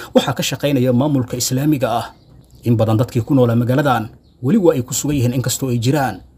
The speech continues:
dad badan oo halkan ka barakacay, kuwaas oo la ii sheegay in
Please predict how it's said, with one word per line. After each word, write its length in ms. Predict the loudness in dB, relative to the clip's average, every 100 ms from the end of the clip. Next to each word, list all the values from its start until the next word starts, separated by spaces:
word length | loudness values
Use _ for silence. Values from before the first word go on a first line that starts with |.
| -20 -10
dad 100 | -6
badan 240 | -2 -2 0
oo 80 |
halkan 240 | -2 -2 -4
ka 140 | -2
barakacay, 480 | -2 -2 -4 -4 -6 -10 -20 -4
kuwaas 380 | 0 0 -2 -2
oo 80 |
la 140 | -4 -2
ii 80 | -2
sheegay 400 | 0 -4 -6 -10 -16 -20 -2
in 80 | 0